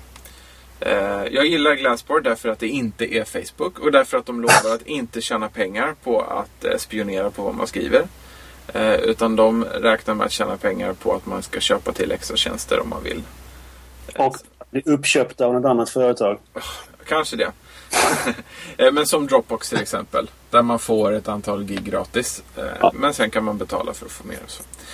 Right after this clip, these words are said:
Speaker 1: Det är så de vill tjäna pengar. Och det tycker jag är väldigt trevligt. Det är bra personer bakom det också.
Speaker 2: Ja. Bland
Speaker 1: Eh,
Speaker 2: annat
Speaker 1: ja.
Speaker 2: Warren Brichter, Brichter. Tweety.
Speaker 1: Just det. Eh,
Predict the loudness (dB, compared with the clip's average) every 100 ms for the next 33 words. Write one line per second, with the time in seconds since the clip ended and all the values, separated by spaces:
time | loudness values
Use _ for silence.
0 | -18 -4 2 6 6 6 -2 -6 -10 -10
1 | -12 -12 -2 4 6 6 4 0 -2 4
2 | 4 4 -2 -4 -8 -6 -6 -8 -16 -20
3 | -20 -10 -4 4 4 4 0 -2 -2 -2
4 | -2 -2 -6 -4 -4 -4 -16 -18 -20 -20
5 | -20 -20 2 2 2 _ _ -20 -20 0
6 | 4 6 8 6 4 -2 -20 -20 _ _
7 | _ _ _ _ _ -8 -8 -14 -10 2
8 | 4 4 4 2 2 -2 -4 2 2 4
9 | 2 -2 -4 _ _ _ _ -20 _ _
10 | _ _ _ _ _ _ _ -16 0 2
11 | 2 4 4 4 -10 -18 -20 -20 -20 -20
12 | -12 -10 -10 -14 -20 -20 -20 -20 -20 -20
13 | -20 -20 _ _ _ _ _ _ -20 -6
14 | -4 -2